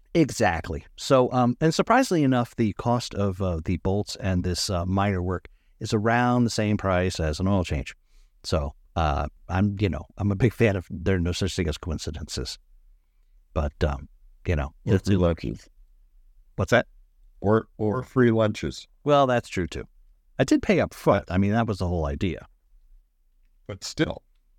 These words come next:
Speaker 2: Like, like the government, you are now paying twice.
Speaker 1: I know.
Speaker 3: At least Jacob is honest. I just never get the vehicle back.
Speaker 1: Or it turns out like the, <laughs> well, there's that. Yeah, that's it. The people from Peacock Network.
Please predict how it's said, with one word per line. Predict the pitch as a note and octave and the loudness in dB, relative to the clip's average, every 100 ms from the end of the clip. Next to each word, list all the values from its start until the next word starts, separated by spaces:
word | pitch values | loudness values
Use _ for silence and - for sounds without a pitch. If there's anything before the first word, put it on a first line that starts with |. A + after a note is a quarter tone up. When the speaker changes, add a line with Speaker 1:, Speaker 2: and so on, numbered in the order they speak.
| _ - | _ 2
Speaker 2:
Like, | G#2 F#2 - _ - | 4 4 -4 _ -6
like | G2+ G2+ - | 2 2 2
the | |
government, | G2 D3 G2 F2+ G#2+ - _ _ _ _ _ - - | 4 4 4 0 -2 -6 _ _ _ _ _ -12 -10
you | - F2+ | 0 2
are | F2 | 2
now | D#2+ D#2 | 0 -2
paying | - E2+ D#2+ | -2 0 2
twice. | A#2 B2 F2 - - _ _ - | 4 4 2 -12 -20 _ _ -10
Speaker 1:
I | B2+ | -2
know. | C#3+ D4+ - - _ _ - | 0 0 -2 -8 _ _ -2
Speaker 3:
At | C3 C#3 | 0 4
least | E3+ - - | 2 0 2
Jacob | D#3 D#3+ D#3+ | 2 4 2
is | C3 A#2 | 0 2
honest. | B2+ F3+ B2+ - | 4 4 2 2
I | A#2+ | 2
just | B2 C#3+ - | 2 -2 0
never | B2 A#2 | 2 2
get | A#2+ - | 0 -2
the | |
vehicle | G2 D3+ - F2+ | 2 2 2 -2
back. | D#2+ B1 - _ _ - | -6 -10 -14 _ _ -4
Speaker 1:
Or | E3 C4+ | 0 2
it | A3+ - | 2 0
turns | - E3 D3 | 0 2 4
out | D3+ C#3+ | 2 2
like | B2+ | 0
the, | A2+ - - | -4 -8 -2
<laughs> | C#3 - | -2 2
well, | C3+ | 0
there's | - A#2 - | 0 -4 -4
that. | F2+ - | -8 -8
Yeah, | - - | -14 -4
that's | G2+ - | -4 -4
it. | - - _ _ | -8 -10 _ _
The | A#2+ | -4
people | - E3+ E3 C#3+ | 2 2 4 0
from | C3 G#2+ | 2 0
Peacock | - D4 F#2+ - | 0 0 0 0
Network. | - E2 F2 A2+ - | -4 -4 -4 -6 -10